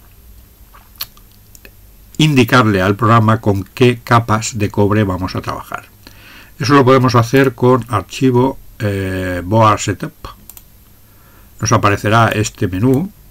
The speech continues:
y en él tenemos que decirle, bueno, aquí hay un Custom Layer Set, pero podemos, eh, nosotros seleccionar exactamente, eh, uno de los tipos, por ejemplo, dos capas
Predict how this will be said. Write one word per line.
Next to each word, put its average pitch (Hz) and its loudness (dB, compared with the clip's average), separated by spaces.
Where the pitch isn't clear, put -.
y 139 4
en 135 6
él 143 4
tenemos 113 4
que 107 4
decirle, 123 0
bueno, 90 -6
aquí 82 -6
hay 92 -4
un 87 -8
Custom 95 -4
Layer 95 -4
Set, - 0
pero 113 0
podemos, 95 -6
eh, 87 -8
nosotros 87 -8
seleccionar 87 -6
exactamente, 90 -6
eh, 87 -8
uno 110 2
de 90 -6
los - -10
tipos, 127 -2
por 90 -6
ejemplo, - -10
dos 113 2
capas - -2